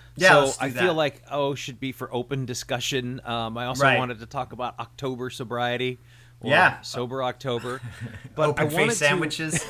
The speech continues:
Speaker 2: <laughs> Open face sandwiches.
Speaker 1: Yeah,
Speaker 2: What's
Speaker 1: is
Speaker 2: your
Speaker 1: that a
Speaker 2: favorite?
Speaker 1: sandwich?
Speaker 2: Is it?
Speaker 1: Oh, man, I had a meatloaf open face sandwich that was delicious, but is it a <laughs> sandwich? 'Cause it was just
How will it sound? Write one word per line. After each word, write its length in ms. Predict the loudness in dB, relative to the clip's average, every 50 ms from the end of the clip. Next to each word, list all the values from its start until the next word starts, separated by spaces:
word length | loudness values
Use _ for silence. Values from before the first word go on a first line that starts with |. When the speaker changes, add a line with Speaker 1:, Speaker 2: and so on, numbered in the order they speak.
| -6
Speaker 2:
<laughs> 140 | -6 -2 2
Open 320 | 2 2 2 2 0 0 0
face 300 | 0 2 2 2 2 2
sandwiches. 880 | 0 -4 -2 -2 -2 -2 -2 -2 0 0 0 0 0 -2 -4 -8 -10 -12 -16 -16 -6
Speaker 1:
Yeah, 240 | 0 4 6 6 6
Speaker 2:
What's 120 | 6 4
Speaker 1:
is 60 | 6 8
Speaker 2:
your 80 | 8 8
Speaker 1:
that 80 | 10
a 40 | 8
Speaker 2:
favorite? 80 | 6 4 4 2
Speaker 1:
sandwich? 460 | 2 2 2 0 0 -2 -4 -10 -12 -14 -18 -20 -20 -20 -20 -18 -10 -6
Speaker 2:
Is 180 | -6 -4 -2
it? 160 | 0 -2 0 0
Speaker 1:
Oh, 280 | 0 0 2 2 2
man, 260 | 2 2 2 2 2 4 4
I 140 | 6 6 6
had 200 | 6 4 2 2
a 100 | 2 0
meatloaf 440 | 0 -2 -4 -2 -2 -2 -2 -2
open 260 | -4 -6 -6 -6 -10 -10
face 260 | -10 -8 -8 -6 -6
sandwich 360 | -4 -4 -4 -4 -6 -8 -8
that 100 | -8 -8
was 160 | -8 -8 -10
delicious, 480 | -10 -10 -8 -6 -6 -6 -6 -8 -10 -10
but 140 | -10 -8 -6
is 180 | -6 -6 -6
it 80 | -6 -6
a 60 | -4
<laughs> 120 | -4 -2
sandwich? 380 | -2 -2 -2 -2 -4 -6 -8 -8
'Cause 160 | -8 -8 -6
it 140 | -6 -6 -6
was 180 | -6 -6 -6 -6
just 260 | -6 -8 -8 -10